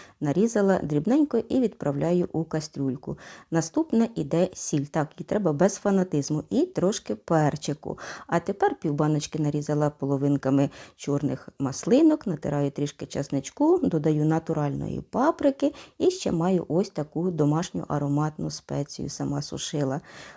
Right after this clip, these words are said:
Ось і все готово. Прокипіло, вимикаю. Подаю із лимонами і сметаною. Рекомендую спробувати. Смачного!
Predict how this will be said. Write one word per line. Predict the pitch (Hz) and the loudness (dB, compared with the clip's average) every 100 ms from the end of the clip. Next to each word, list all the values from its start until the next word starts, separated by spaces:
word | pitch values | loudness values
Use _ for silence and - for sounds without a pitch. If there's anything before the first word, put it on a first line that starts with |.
| - - | -20 0
Ось | 254 392 392 - | 2 2 0 -6
і | 196 | -6
все | 185 - 175 190 | -4 -6 -2 -2
готово. | 185 180 - 147 143 139 139 | 0 -2 -2 -4 -4 -4 -6
Прокипіло, | - 185 185 156 - 220 294 277 - | 0 0 0 -6 -2 0 4 4 4
вимикаю. | 165 220 196 180 - 160 147 143 151 - - _ | 2 4 4 0 -2 -2 0 0 -2 -10 -20 _
Подаю | 175 160 156 151 247 294 - | 0 2 2 4 4 2 0
із | 165 147 - | -2 -2 -4
лимонами | 151 147 143 180 233 220 196 190 190 | -2 2 2 4 4 2 2 0 -2
і | 160 156 - | -4 -4 -6
сметаною. | - - 170 170 - 151 147 143 | -8 -2 -2 -2 -2 -2 0 -2
Рекомендую | 143 - 202 220 277 320 | -4 -2 0 2 4 4
спробувати. | 202 - 143 147 139 147 147 143 151 | 2 -4 -2 0 0 0 0 -2 -8
Смачного! | - - 247 254 - 160 143 147 | -6 -2 -2 -4 -2 2 2 0